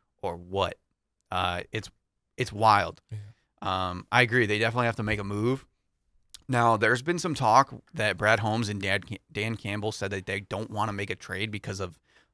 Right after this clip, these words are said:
Speaker 1: the vibes of the team. They don't wanna mess anything up.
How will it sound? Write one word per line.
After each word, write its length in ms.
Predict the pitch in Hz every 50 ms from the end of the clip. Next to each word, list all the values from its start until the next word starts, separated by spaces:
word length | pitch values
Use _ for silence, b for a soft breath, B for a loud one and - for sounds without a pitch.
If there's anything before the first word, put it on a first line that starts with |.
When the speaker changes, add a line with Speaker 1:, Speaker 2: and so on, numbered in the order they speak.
| _ _
Speaker 1:
the 200 | 98 92 90 85
vibes 600 | 87 - - - - 101 113 123 131 131 120 123
of 100 | 139 127
the 60 | 135
team. 320 | 123 - 143 147 151 151 143
They 100 | 123 104
don't 140 | 104 101
wanna 160 | 104 104 98 92
mess 260 | 95 101 98 - 101
anything 320 | 101 98 95 92 90 90
up. 240 | 90 101 120 -